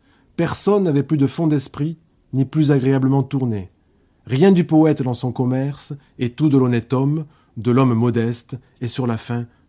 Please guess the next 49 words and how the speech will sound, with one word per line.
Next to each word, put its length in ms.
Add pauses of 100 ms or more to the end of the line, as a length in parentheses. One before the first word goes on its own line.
(120)
de 60
l'homme 200
de 80
bien. » 300 (440)
Que 80
Saint-Simon, 480
dis-je, 280
si 180
terrible 360
pour 120
les 80
parvenus, 540 (540)
ait 100
pu 160
écrire 260
cela 420
est 60
le 100
plus 140
bel 160
hommage 320
rendu 340
à 40
cette 180
trajectoire, 760 (300)
car 160
justement, 500 (460)
il 80
ne 80
fait 120
pas 260
allusion 400
à 40
quelque 200
trajectoire 500
que 100
ce 120
soit. 300 (500)
À 100
ses 320
yeux, 200 (180)
Racine 580
était 320
à 80
sa 160
place 360
à 60
la 100
cour, 380